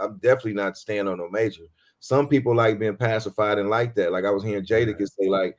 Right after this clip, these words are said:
Speaker 1: "I like the majors, even though I know I can get money independent. I just, he like having that budget. He like, he been able to use their money. He like them being able to set up the interviews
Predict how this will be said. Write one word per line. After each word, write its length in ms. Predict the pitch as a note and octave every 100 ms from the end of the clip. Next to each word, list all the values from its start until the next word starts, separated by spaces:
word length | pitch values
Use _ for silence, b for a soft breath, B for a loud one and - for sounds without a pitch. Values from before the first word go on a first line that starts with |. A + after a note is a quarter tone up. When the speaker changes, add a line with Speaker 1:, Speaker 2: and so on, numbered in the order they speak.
| _ _ _ _
Speaker 1:
"I 100 | G2+
like 300 | A2 A#2+ C3
the 100 | B2
majors, 480 | A#2 A#2 A2 G2 F#2+
even 140 | A#2 A#2
though 120 | A#2
I 80 | A#2
know 120 | A#2+
I 80 | A#2
can 100 | A2+
get 140 | A#2
money 340 | A2+ A#2+ A#2
independent. 460 | A#2 G#2 - C3 A2+
I 60 | A#2
just, 180 | A#2
he 160 | A2+ B2+
like 260 | G2+ A2 G#2+
having 260 | G#2+ G#2+
that 200 | G#2+ F#2
budget. 360 | A#2+ C#3+ E2+ -
He 80 | A2+
like, 180 | A2 G2
he 80 |
been 200 | G2+ A2+
able 120 | A2 G#2
to 60 |
use 180 | A2 G#2+
their 180 | A2 G#2
money. 280 | B2+ C3+ G#2
He 120 | A2+
like 300 | A2+ G#2+ G2+
them 160 | A2+
being 160 | G2+ A2
able 140 | G#2+
to 80 | G#2
set 200 | - A#2
up 120 | A2+
the 120 | - A2+
interviews 680 | C3 A2+ A2 G#2 G2+ F#2+